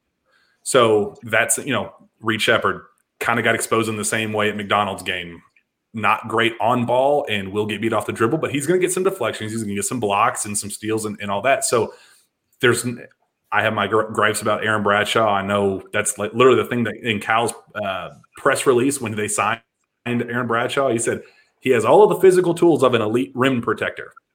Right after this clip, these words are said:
I disagree. I mean, he has the physical tools, but the timing and the, the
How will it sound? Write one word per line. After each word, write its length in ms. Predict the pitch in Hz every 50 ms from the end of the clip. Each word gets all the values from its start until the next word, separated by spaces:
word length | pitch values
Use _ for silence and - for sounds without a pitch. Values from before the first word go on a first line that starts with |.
| _ _ _ _ _ _ _ _ _ _ _ _ _ - - _ _ _ _ _ _ _ _ _ _
I 120 | - 107 107
disagree. 440 | 101 104 107 - 127 110 107 101 113
I 60 | 123
mean, 120 | 117 110
he 80 | 117 139
has 160 | 147 143 -
the 60 | -
physical 380 | - - 131 131 139 - 131 120
tools, 380 | - - 117 127 151 151 123
but 340 | 110 104 117 110 104 104 - - _ _ _ _ _ - _
the 120 | 110 110 92
timing 640 | - - - 120 123 131 131 131 127 123 123 117
and 180 | 107 104 101 98
the, 520 | 104 101 101 98 98 95 92 92 - - - - 87 95 107
the 180 | 123 113 107